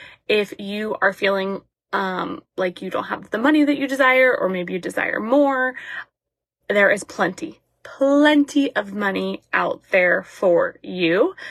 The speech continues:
The question is, do you desire it? And what's stopping you? Like, truly, at the end of the day,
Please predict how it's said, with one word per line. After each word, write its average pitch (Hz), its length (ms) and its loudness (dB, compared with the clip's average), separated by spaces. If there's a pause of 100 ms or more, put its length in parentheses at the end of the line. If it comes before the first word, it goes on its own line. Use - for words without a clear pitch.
(240)
The 240 100 6
question 262 460 0
is, 208 440 -2 (340)
do 214 120 0
you 202 180 -2
desire 208 560 2
it? - 340 -10 (720)
And 226 420 2 (100)
what's 214 320 0
stopping 104 500 -4
you? - 320 -12 (180)
Like, - 380 0 (120)
truly, 254 420 2
at 220 100 0
the - 120 0
end 214 140 0
of 202 60 -4
the 202 100 -2
day, 175 420 0